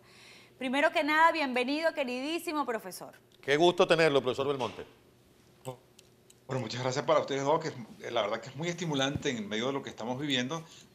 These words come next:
Speaker 3: oír las voces de ustedes siempre tan, tan, tan positivas, tan, tan de lucha por el futuro, impermeables al desaliento, que es muy importante y,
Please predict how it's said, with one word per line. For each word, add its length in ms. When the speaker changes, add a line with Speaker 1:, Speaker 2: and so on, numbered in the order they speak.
Speaker 3:
oír 260
las 100
voces 160
de 60
ustedes 240
siempre 200
tan, 240
tan, 280
tan 180
positivas, 560
tan, 240
tan 220
de 160
lucha 300
por 160
el 80
futuro, 320
impermeables 560
al 100
desaliento, 640
que 200
es 160
muy 220
importante 640
y, 180